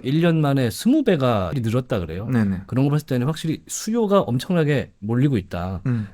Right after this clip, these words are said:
Speaker 1: 그리고 그 위에서 지금 뭘 하려는 프로젝트들도 상당히 많다고 얘기 드는데, 보면은 뭐 핸드폰을 사면 봉크를 줬고요. 뭐 무슨 밈코인 있고요. 근데 거기서 또 뭘 한다 그러고요.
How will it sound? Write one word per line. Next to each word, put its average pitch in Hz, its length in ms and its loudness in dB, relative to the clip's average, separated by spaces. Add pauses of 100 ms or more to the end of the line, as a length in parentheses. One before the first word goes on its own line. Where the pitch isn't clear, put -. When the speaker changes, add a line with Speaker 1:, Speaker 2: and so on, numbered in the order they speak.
Speaker 1:
그리고 113 240 -2
그 113 320 -2
위에서 160 540 6
지금 143 200 0
뭘 110 200 2
하려는 160 560 2 (320)
프로젝트들도 156 640 2
상당히 175 420 2
많다고 107 680 -2
얘기 101 200 -4
드는데, 95 580 -4 (400)
보면은 185 420 0
뭐 107 280 -4 (160)
핸드폰을 214 360 4
사면 156 220 4
봉크를 123 400 2
줬고요. 85 400 -12 (680)
뭐 90 280 -6 (220)
무슨 107 260 -6
밈코인 131 520 4
있고요. - 360 -10 (500)
근데 117 200 -2
거기서 123 240 0
또 160 120 0
뭘 131 220 6
한다 175 260 6
그러고요. 85 420 -8